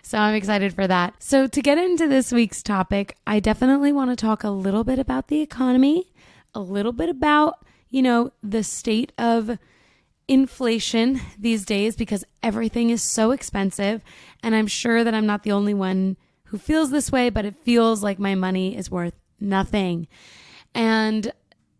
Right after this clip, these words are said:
I did, uh, release an episode a few weeks ago that really talked about inflation raises. And I've thought a little bit differently about it since releasing that episode. I see the value in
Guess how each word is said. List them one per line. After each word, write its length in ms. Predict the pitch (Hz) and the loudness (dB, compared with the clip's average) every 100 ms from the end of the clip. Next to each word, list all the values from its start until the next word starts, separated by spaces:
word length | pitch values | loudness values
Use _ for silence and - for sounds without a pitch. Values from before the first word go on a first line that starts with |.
| _ - | _ 0
I 140 | 233 | 2
did, 320 | 233 247 - - _ 233 | 4 2 0 -10 _ 4
uh, 260 | 226 214 | 6 6
release 360 | 208 226 240 226 | 6 6 4 4
an 80 | 226 | 2
episode 380 | 214 220 247 220 | 2 2 4 4
a 40 | |
few 240 | - 220 | 6 6
weeks 280 | 214 214 - | 6 2 0
ago 580 | 262 220 202 196 202 240 - | 2 6 8 8 6 2 0
that 300 | 190 190 - _ _ | 0 0 -4 _ _
really 280 | 214 226 226 | 2 4 4
talked 300 | 208 202 - | 2 -2 -2
about 400 | 196 196 190 196 - | -2 0 0 -2 -4
inflation 640 | 202 - 214 220 214 190 | -4 0 0 0 2 2
raises. 560 | 185 180 190 180 180 - _ - _ - | 2 0 0 0 -2 -10 _ -20 _ -2
And 160 | 254 | 0
I've 100 | 262 | 0
thought 200 | - 294 | 2 0
a 60 | 349 | 2
little 180 | 339 311 | 0 0
bit 140 | 269 | 0
differently 460 | 233 - 226 226 226 | -2 -6 -6 -2 -2
about 320 | 202 202 202 | -2 0 0
it 180 | 214 - | -2 -4
since 540 | - 208 202 - - 302 | -2 -2 -2 -6 -12 -6
releasing 500 | 214 202 196 214 202 | -2 -2 -2 -4 -4
that 140 | 190 | -4
episode. 600 | 190 214 - 208 202 202 - _ - - | -4 -6 -2 2 2 0 -6 _ -10 -2
I 100 | 226 | 0
see 200 | - 262 | 0 0
the 100 | 262 | 0
value 640 | 196 190 208 220 233 240 - | 2 4 6 6 6 4 2
in 500 | 220 208 202 202 | 0 2 4 2